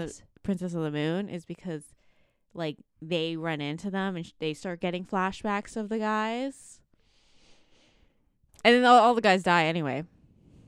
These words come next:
Speaker 1: What?
Speaker 2: <laughs> Did you not remember the show at all? All the, all his knights die.
Speaker 1: Yeah, but, but everyone gets reincarnated. That's the whole
Speaker 2: No.
Speaker 1: point of the show.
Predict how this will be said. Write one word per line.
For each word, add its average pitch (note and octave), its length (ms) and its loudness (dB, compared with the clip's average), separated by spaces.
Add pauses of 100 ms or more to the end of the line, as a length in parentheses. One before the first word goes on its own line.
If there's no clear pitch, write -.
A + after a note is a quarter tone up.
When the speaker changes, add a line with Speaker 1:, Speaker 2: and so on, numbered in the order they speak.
(480)
Speaker 1:
What? - 280 4 (180)
Speaker 2:
<laughs> - 160 -20
Did G#4+ 140 6 (1000)
you G#4 100 -2 (320)
not B3+ 340 6
remember A3+ 440 -2
the A3 140 -4
show F4 600 2 (440)
at F#3 100 -4
all? A#3 480 -2
All D4 280 6
the, D#4+ 380 -2
all C4 180 0
his F4 160 -6
knights C4 420 -6 (100)
die. F#3 560 0 (420)
Speaker 1:
Yeah, B3+ 120 -8
but, D#4 100 0 (180)
but A3+ 100 -2
everyone D4+ 160 -2
gets C4+ 140 -6
reincarnated. F#3+ 680 -6 (1120)
That's A3 180 2
the D4 80 2
whole - 100 4
Speaker 2:
No. - 60 2
Speaker 1:
point B3+ 100 0
of A3+ 40 -2
the G3+ 60 -4
show. D#3+ 380 -4